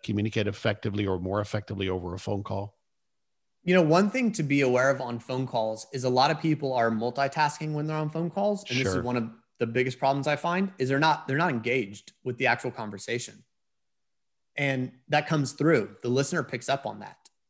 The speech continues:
Speaker 2: So one big tip when we're thinking about phone calls is just actually be engaged, be present. Don't be on another screen. Don't be scrolling Twitter or Insta-, Instagram or Facebook. Don't be looking at email. Actually pay attention to what the person is saying.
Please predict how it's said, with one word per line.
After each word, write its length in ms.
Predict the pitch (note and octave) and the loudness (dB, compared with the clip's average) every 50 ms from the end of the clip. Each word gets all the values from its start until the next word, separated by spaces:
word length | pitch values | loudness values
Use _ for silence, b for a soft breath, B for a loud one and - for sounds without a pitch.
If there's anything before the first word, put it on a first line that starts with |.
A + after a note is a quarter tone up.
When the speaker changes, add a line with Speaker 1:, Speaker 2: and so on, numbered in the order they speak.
| _ _ _ _ _ | _ _ _ _ _
Speaker 2:
So 380 | - - D#3 D3 C#3+ C3 - B B B B _ _ | -2 2 4 4 4 4 0 B B B B _ _
one 300 | _ B2 B2 D#3+ F#3 F#3 | _ 2 4 6 6 6
big 320 | C#3+ A#2 C#3 E3+ F#3+ E3 - | 4 6 4 4 4 4 -2
tip 400 | - - F#3 D3 - - - - _ | 4 4 6 6 4 0 -10 -20 _
when 160 | - C3 C#3+ D3+ | -6 -4 -2 0
we're 80 | D3 | 0
thinking 240 | B2 D3+ D#3+ D#3+ D3 | 0 0 0 2 2
about 260 | C3+ C3+ B2 A#2+ - | 4 4 4 2 2
phone 160 | - F#3 A#3 | 2 0 2
calls 240 | - C#3+ B2 A#2 A2+ | 4 2 2 2 0
is 160 | B2 B2 A#2+ | -4 -6 -4
just 140 | B2+ F3 E3 - D#3+ | -4 -4 -4 -4 -6
actually 240 | E3+ - - G#3 F3+ | -8 -2 2 2 2
be 160 | C#3 C#3+ B2 | 2 2 -2
engaged, 420 | A2+ A2 A2 C#3 E3+ B2+ A2 - | -2 -2 0 0 0 0 0 -2
be 100 | - D#3 | -4 -4
present. 440 | D#3 - - D#3 F#3 D3+ A#2 G2+ A2 | -4 2 2 4 4 4 0 -6 -6
Don't 220 | - C3 D3 D3+ | -4 -4 -2 -2
be 80 | E3 F3 | -2 -2
on 120 | E3+ E3 | -2 0
another 260 | D3 B2+ C3 C3 C3+ B2+ | 0 0 0 -2 -2 -4
screen. 380 | - - C3+ C#3 C#3+ C#3+ C3+ | -4 -4 -2 -2 0 0 0
Don't 220 | B2 B2+ C#3 C#3 - | 2 0 0 0 -2
be 60 | C#3+ | -4
scrolling 360 | B2 - - C#3+ C#3+ C#3+ C#3 | -4 0 0 0 2 2 -2
Twitter 500 | C3+ - C3+ C3 C3 C3+ C3+ C3+ C3+ - | -2 0 2 4 4 6 4 4 2 2
or 280 | B2+ A#2+ A#2 A#2 A#2 - | 2 2 2 2 2 0
Insta-, 260 | C3 C3+ - - - _ _ _ _ _ _ _ _ _ - | -4 -4 -4 -6 -8 _ _ _ _ _ _ _ _ _ -2
Instagram 420 | E3+ D3+ - E3 D#3 D#3+ D3+ D3 C3+ | 0 0 2 4 4 6 6 6 4
or 60 | B2+ | 2
Facebook. 520 | - - C#3+ C3+ - - D3+ C#3 C3+ C#3 | 4 4 2 2 2 2 2 2 2 4
Don't 180 | - C#3 C#3 C#3 | 2 0 2 2
be 60 | E3 | 2
looking 280 | C#3+ C#3+ D3+ D3+ D#3 D3+ | 2 2 0 0 0 -2
at 100 | D3+ C#3 | 0 0
email. 420 | C3+ C3 C3+ C3 C3+ C3+ C3 B B B B B B B _ _ | 0 2 4 4 4 4 2 B B B B B B B _ _
Actually 260 | C3 D#3+ D#3 - F#3+ F3 | 2 2 6 6 4 6
pay 120 | F#3 F#3+ | 6 2
attention 320 | F3 - D#3 D#3 D3+ - | 4 4 0 0 0 0
to 60 | C#3 A#2+ | 0 0
what 100 | A#2+ - | 0 -2
the 60 | B2 | -4
person 320 | - - B2+ A#2 - A#2+ | -4 -4 -4 -4 -2 -6
is 140 | A2 G#2 - | -6 -6 -4
saying. 300 | - A2 G#2 G#2 - | -4 -4 -6 -6 -12